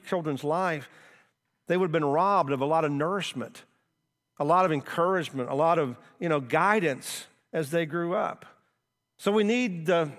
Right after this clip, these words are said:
church village, if you will, to help us grow our child's soul. The human soul is fed through a study of God's word, discussion, application, dis-, you know, prayer and worship, meditation and solitude.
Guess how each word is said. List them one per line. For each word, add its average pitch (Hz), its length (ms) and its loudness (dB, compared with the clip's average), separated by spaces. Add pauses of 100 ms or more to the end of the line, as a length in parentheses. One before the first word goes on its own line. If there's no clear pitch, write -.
(100)
church 208 340 0
village, 147 460 2
if 156 140 -8
you 151 80 -2
will, 156 160 2
to 139 80 -2
help 202 320 -2
us 131 200 -4
grow 160 520 0 (600)
our 147 120 0
child's 143 400 0
soul. - 460 -4 (880)
The 160 60 0
human 208 260 2
soul 185 400 4
is 139 100 -2
fed 170 320 2
through 151 160 -2
a 135 60 2
study 165 360 0
of 135 120 -4
God's 143 320 0
word, 143 340 0
discussion, 151 640 -2
application, 156 920 -2 (420)
dis-, - 300 -6
you 151 100 0
know, 143 120 0
prayer 180 580 2
and 131 180 -2
worship, 151 460 0
meditation 156 760 -2
and 123 100 -6
solitude. 160 800 -4